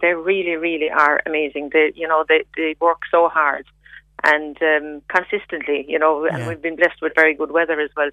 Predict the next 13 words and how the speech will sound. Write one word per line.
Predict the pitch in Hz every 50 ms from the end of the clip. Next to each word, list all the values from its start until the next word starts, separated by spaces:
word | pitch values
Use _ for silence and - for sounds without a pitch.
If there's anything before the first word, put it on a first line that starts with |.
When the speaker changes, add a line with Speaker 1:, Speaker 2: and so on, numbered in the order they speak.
| _
Speaker 1:
so | - 156 151 147 151 143 -
that | 151 156 -
hasn't | 156 151 147 151 -
disrupted | 151 - - 160 151 - - - 143
it. | 151 151 - - - - - - - - -
And | 180 196
the | 196
whole | 208 254 277 269
community, | - 294 233 233 240 247 226 185 - 175 165 156
I |
mean, | 170 175 170 -
the | -
business | - 240 233 - 190